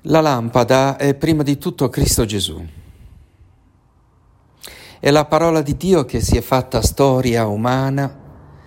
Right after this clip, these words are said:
per noi e con noi, il che vuol dire che Gesù è la lampada perché vive con noi il nostro presente,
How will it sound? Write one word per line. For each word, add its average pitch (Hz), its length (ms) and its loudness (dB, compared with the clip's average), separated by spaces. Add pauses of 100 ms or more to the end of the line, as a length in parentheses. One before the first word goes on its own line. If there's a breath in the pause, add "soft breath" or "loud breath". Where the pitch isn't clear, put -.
(360 soft breath)
per 160 220 4
noi 175 540 0
e 135 580 2 (1120)
con 143 320 2
noi, 90 480 -2 (160)
il 117 160 -6
che 170 160 2
vuol 147 160 2
dire 120 460 -4 (1400 soft breath)
che 151 140 4
Gesù 151 260 2
è 185 120 6
la 165 120 2
lampada 180 560 -2
perché 147 340 -4
vive 120 640 2
con 131 280 0
noi 165 320 4
il 123 160 2
nostro 120 360 0
presente, 85 720 -4